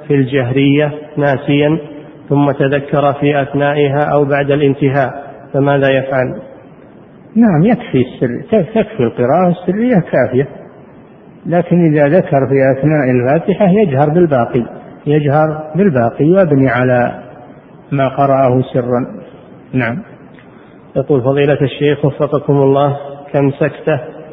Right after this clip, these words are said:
Speaker 1: ثبتت عن النبي صلى الله عليه وسلم في الصلاة؟
Speaker 2: سكتتان، سكتة بعد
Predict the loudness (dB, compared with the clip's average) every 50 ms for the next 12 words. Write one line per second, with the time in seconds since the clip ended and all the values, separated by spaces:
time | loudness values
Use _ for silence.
0 | -20 -20 -20 -10 -4 -2 0 0 0 0 0 0 -2 0 0 0 0 2 2 2
1 | 2 2 2 2 2 4 4 2 0 0 0 2 2 4 2 4 4 2 2 2
2 | 2 0 0 0 2 2 2 0 2 2 2 2 2 0 0 0 0 2 2 2
3 | 2 0 0 -2 -4 -2 -2 0 0 0 0 -2 -4 -10 -14 -16 -18 -20 -20 -4
4 | -2 -2 -2 -2 -2 -4 -4 -2 0 0 0 0 0 -4 -6 -10 -16 -20 -20 -20
5 | -20 -20 -20 -20 -20 -20 -20 -20 -20 -20 -6 -2 0 0 0 0 0 0 2 2
6 | 4 2 2 2 2